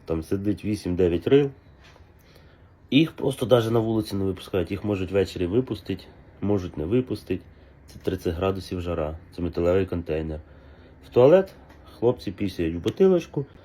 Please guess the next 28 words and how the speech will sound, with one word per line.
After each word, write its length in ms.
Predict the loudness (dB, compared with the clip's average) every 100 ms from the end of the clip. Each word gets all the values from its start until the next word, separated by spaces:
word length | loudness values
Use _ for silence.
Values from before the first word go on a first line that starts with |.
| -20 -20 0
какають 420 | 6 6 6 2
в 40 | 0
пакетик, 480 | -4 -2 -4 -4 -12 -14 -8
друг 220 | -2 -2
при 200 | 0 -2
другові 400 | 0 -4 -4 -6 -8
це 100 | -16
все. 240 | -12 -14 -16 -20 -20 -20 -20 -4
Покормить? 580 | -2 4 4 6 0 -2 -14
Можуть 380 | -2 0 2 2
покормить, 520 | -2 -2 0 0 0
можуть 300 | 0 0 -2
забути. 420 | -4 -4 -4 -8 -8 -20 -20 -20 -20 -20 -20 -20 -20 -20 -20 -20 0
Є 180 | 4 4
ще 300 | 4 6 6
в 40 |
нас 240 | 6 2 0
тут, 300 | -2 -2 0
е, 180 | 2
в 100 | 2
Броварському 680 | 4 6 6 2 2 2 2
Т 120 | 0
Ц 160 | -6 -6
К, 340 | 2 2 2 -6 -20 -20 -20 -20 -20 -20 -20 -18 -16 -12
е, 640 | -6 -4 -2 -2 -2 -4 -6 -16 -20 -20 -20 -20 -20 -20 -20 -20 -20 -20 -20 -20 -20 -20 -6
чергові, 480 | 2 4 6 4 4
які, 420 | 2 0 2 4
е, 300 | 4 2